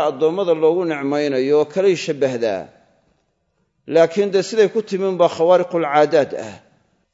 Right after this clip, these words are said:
Nicamka kalena markaysa markaa si muctaad ay ku timi. Yacni marka karaamaadkanna waxay ku yimaadeen si khawaariqul caadaad oo dadku ay la yaabayaan.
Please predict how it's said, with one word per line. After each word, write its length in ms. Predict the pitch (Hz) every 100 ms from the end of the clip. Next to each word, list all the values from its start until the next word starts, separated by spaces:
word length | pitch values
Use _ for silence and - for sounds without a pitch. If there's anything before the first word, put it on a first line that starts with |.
| _ _ _ -
Nicamka 420 | 139 143 139 147
kalena 400 | 139 156 175 165
markaysa 420 | 160 165 160 156 160
markaa 260 | 151 156
si 160 | 139 170
muctaad 500 | 151 131 - 151 139
ay 80 | 131
ku 140 | 127
timi. 340 | 135 127 120 151 - _ _ _ _ _ _ -
Yacni 320 | 143 131 135
marka 280 | 151 143 127
karaamaadkanna 840 | - 139 143 151 131 - 123 120 117 - _ _ _ -
waxay 240 | 131 131
ku 120 | 131
yimaadeen 600 | 160 143 131 120 131 160 190
si 160 | -
khawaariqul 580 | 196 143 143 151 139 131
caadaad 380 | 117 127 131 127
oo 80 | 123
dadku 260 | 131 170 -
ay 120 | 107
la 140 | 117 117
yaabayaan. 600 | 107 95 76 73 55